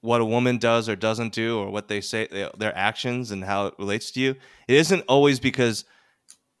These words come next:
of what you did or didn't do or whatever, right? And you can't always take everything personally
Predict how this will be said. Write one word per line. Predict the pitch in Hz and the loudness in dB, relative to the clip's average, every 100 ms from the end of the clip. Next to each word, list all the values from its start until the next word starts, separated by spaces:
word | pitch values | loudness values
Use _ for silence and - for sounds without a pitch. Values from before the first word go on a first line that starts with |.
| _ | _
of | 101 107 101 | 0 2 2
what | 92 104 98 | 0 -2 -2
you | 104 | -6
did | 104 110 107 | -2 0 2
or | 104 | 0
didn't | 95 104 101 | -2 -4 -4
do | - 104 104 101 - | -4 -4 -2 -4 -6
or | 95 95 98 | -8 -8 -6
whatever, | 98 92 95 - _ _ _ | -6 -6 -8 -12 _ _ _
right? | 90 92 - _ _ _ - | -8 -6 -8 _ _ _ -8
And | 107 104 | -4 -2
you | 110 | -2
can't | - 143 135 - _ _ _ _ | -2 2 2 0 _ _ _ _
always | 113 117 110 | -2 0 0
take | - 113 107 | -2 -4 -2
everything | 104 98 95 | -2 -4 -8
personally | - 101 - 120 120 139 | -6 -8 -6 -4 -2 -4